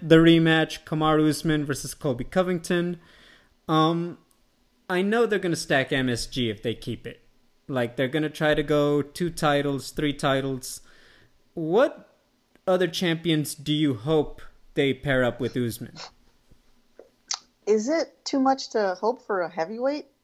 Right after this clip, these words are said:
Speaker 2: title fight? Is that timing work out? I don't know.
Speaker 1: <sighs> Only if they get Jon Jones, 'cause I don't see Derek Lewis or Cyril Gane stepping up in October after they
Speaker 2: Yeah.
Speaker 1: both just fought.
Speaker 2: Oh, boy.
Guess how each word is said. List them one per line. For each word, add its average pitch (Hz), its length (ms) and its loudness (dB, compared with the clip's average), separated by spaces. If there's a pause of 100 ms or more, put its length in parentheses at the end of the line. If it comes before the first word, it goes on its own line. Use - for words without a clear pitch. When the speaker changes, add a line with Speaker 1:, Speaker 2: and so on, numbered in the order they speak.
(140)
Speaker 2:
title 269 320 -2
fight? 277 360 -4 (200)
Is 190 180 -8
that 202 240 -6
timing 214 360 -6
work 208 220 -6
out? 208 300 -2 (440)
I 190 100 -8
don't 190 120 -8
know. 185 240 -4 (480)
Speaker 1:
<sighs> - 240 -4
Only 214 320 4
if 185 100 0
they 185 100 4
get 175 240 0
Jon 170 220 2
Jones, 208 360 0
'cause 156 220 -4
I 160 80 2
don't 170 100 -2
see 170 160 -2
Derek 151 320 2
Lewis 160 280 2
or 156 40 -6
Cyril 151 300 2
Gane 165 560 -2 (480)
stepping 156 560 0
up 147 220 0
in 135 260 2
October 156 720 2
after 139 280 0
they 135 140 4
Speaker 2:
Yeah. 185 140 6
Speaker 1:
both 139 240 2
just - 240 -2
fought. 156 420 2 (960)
Speaker 2:
Oh, 185 280 -6
boy. 160 460 -4